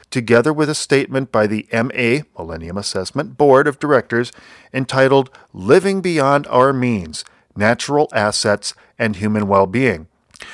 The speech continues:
Now, we went on the internet and we got that statement.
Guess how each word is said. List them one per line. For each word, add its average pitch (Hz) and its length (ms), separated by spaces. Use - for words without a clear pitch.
Now, 123 140
we 135 140
went 151 220
on 139 140
the 127 120
internet 123 440
and 95 100
we 107 100
got 113 300
that 101 200
statement. - 580